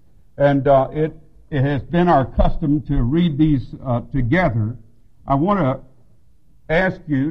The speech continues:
to turn, though, to pay, in the back of your hymnal to page number five hundred and thirty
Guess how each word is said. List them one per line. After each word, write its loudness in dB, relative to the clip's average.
to -4
turn, 0
though, 0
to -2
pay, 0
in 2
the -2
back 2
of -4
your -2
hymnal 2
to -6
page -4
number 0
five 0
hundred -4
and -6
thirty -2